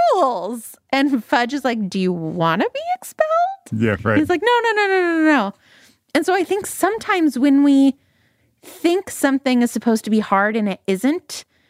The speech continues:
Speaker 1: for us, it can be very disorienting.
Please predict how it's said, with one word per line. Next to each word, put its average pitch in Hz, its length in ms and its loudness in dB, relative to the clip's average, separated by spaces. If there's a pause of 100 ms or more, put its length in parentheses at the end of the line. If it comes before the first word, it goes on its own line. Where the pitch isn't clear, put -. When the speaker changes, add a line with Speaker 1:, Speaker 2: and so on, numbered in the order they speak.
(120)
Speaker 1:
for - 340 -2
us, 330 300 0
it 254 120 0
can 262 180 2
be 269 100 2
very 233 540 2
disorienting. 196 1200 -2